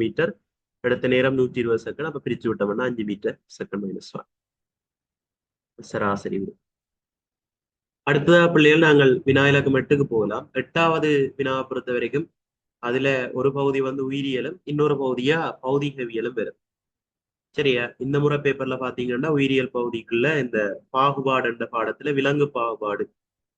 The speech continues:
சம்பந்தப்பட்ட கேள்வி வந்திருக்குது. அது மாதிரி பி பார்ட்ல வந்து பௌதிகவியலுக்குள்ள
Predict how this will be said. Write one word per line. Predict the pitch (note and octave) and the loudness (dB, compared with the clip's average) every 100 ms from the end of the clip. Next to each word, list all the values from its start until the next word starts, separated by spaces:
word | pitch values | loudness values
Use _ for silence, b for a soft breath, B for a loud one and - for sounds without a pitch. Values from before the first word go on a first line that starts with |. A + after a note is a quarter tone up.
| _ _ - | _ _ -8
சம்பந்தப்பட்ட | A#2+ A#2 A#2 A#2 A2+ A#2 | -4 -4 -4 -4 -6 -4
கேள்வி | B2 A#2+ A#2 | -4 -2 -2
வந்திருக்குது. | G#2+ G2+ F#2+ G2+ D#3+ - _ _ _ _ _ _ _ _ C3 | -2 -6 -6 -6 -6 -8 _ _ _ _ _ _ _ _ -2
அது | C#3 | 2
மாதிரி | C#3+ D3+ C#3+ | 4 2 0
பி | D#3 - | -4 0
பார்ட்ல | D3+ C#3 C3+ B2+ | 0 2 2 0
வந்து | B2 C3+ F#3+ E3 A#2 G2+ - _ _ _ _ _ _ _ _ _ _ _ _ _ _ C3+ | 0 0 2 2 2 0 -6 _ _ _ _ _ _ _ _ _ _ _ _ _ _ 0
பௌதிகவியலுக்குள்ள | D3 D#3 D3+ D3+ C#3+ C#3 C3+ C3+ C#3+ | 2 0 0 -2 0 -2 -2 -4 -4